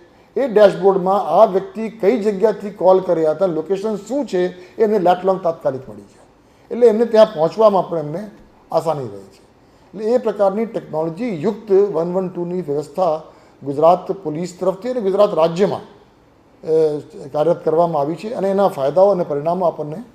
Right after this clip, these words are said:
ખાસ જોવા મળી રહ્યા છે. મેં, મેં સૂચના આપી છે કે વન વન ટુ is an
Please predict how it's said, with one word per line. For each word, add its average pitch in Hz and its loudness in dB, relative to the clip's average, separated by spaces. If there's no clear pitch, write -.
ખાસ 151 -4
જોવા 135 2
મળી 127 -4
રહ્યા 104 -14
છે. - -20
મેં, 180 -4
મેં 156 -2
સૂચના 131 -8
આપી 127 -8
છે 101 -18
કે 160 -8
વન 160 -6
વન 180 -4
ટુ 185 -14
is 135 -14
an 170 -8